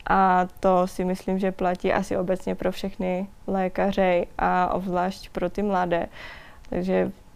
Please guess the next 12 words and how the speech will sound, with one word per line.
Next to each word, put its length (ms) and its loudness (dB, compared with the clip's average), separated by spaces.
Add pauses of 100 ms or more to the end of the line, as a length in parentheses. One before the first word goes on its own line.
(440)
určitě 500 -2
být 140 -2
dobrý 260 0
člověk, 460 2
ale 220 2
teda 360 2
hlavně 300 0
empatický 960 0
a 580 2
s 100 -10
pokorou 880 0 (960)
přijímat 440 -2